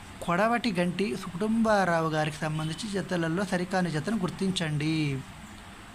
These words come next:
మొత్తం సరికాదు ఇవి. వారసత్వ ఐశ్వర్యం, ఎడమాముల చదువు,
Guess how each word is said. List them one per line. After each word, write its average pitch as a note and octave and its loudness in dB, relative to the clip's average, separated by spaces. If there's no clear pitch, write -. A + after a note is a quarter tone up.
మొత్తం F3+ 0
సరికాదు D#3+ 0
ఇవి. C#3 -4
వారసత్వ E3+ 0
ఐశ్వర్యం, D#3+ -2
ఎడమాముల E3 2
చదువు, D#3+ -2